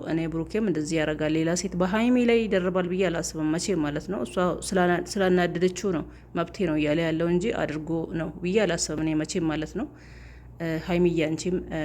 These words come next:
ተረጋጊ ማለት ነው። ተረጋጊ፣ ተረጋጊ፣ አትናደጂ። ንድድ ብላለች እኮ።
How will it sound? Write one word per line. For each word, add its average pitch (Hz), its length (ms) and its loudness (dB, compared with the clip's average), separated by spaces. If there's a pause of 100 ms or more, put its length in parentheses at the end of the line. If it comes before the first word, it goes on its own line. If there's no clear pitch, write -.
(120)
ተረጋጊ 185 580 2 (240)
ማለት 160 300 -2
ነው። 165 120 -8
ተረጋጊ፣ 156 520 -4
ተረጋጊ፣ 156 440 -2
አትናደጂ። 156 520 -4
ንድድ 170 480 -2
ብላለች 180 380 2
እኮ። - 140 -14